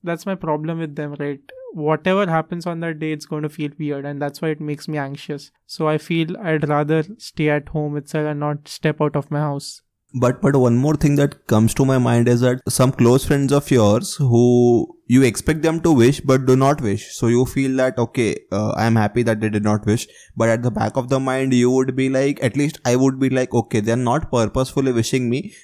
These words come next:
Speaker 2: meaning that they're planning some kind of surprise for me at the end of the day. But when <laughs> there is,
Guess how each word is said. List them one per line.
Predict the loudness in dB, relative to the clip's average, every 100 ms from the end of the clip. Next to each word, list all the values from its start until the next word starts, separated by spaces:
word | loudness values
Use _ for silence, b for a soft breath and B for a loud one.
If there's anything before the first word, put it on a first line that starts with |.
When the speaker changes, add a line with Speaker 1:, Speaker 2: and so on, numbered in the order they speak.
| B
Speaker 2:
meaning | 0 2 2 0
that | -2 0
they're | -2 -2 -2
planning | 0 0 -2
some | -2 -2 -2 -2
kind | -2
of | -2
surprise | -2 0 0 0 -2
for | -2 0 0
me | 0
at | 0
the | 0
end | 0
of | 0
the | 0 0
day. | -4 B B B
But | 0 2 4
when | 4 2 2
<laughs> |
there | 4 4
is, | 0